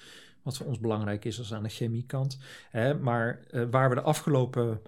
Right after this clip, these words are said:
jaren met lang, langlopende wetgevingstrajecten zaten, en ook daar, hè, het is aan jezelf om de added value toe te, te kennen, is wel denk ik een groot verschil, ehm,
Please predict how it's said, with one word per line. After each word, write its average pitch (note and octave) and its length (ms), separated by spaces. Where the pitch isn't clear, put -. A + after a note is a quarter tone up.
jaren A#2+ 840
met A2+ 260
lang, C3 360
langlopende A#2+ 640
wetgevingstrajecten A2+ 1300
zaten, G#2 340
en C#3+ 100
ook B2 140
daar, A2+ 220
hè, D3 160
het - 180
is A#2 100
aan A2 100
jezelf A2+ 300
om A#2 60
de A2+ 100
added A2 200
value A#2 400
toe A#2 140
te, A2+ 440
te - 120
kennen, A2 340
is - 200
wel C#3 300
denk B2+ 200
ik B2 120
een B2 80
groot C#3+ 300
verschil, B2 640
ehm, A2 280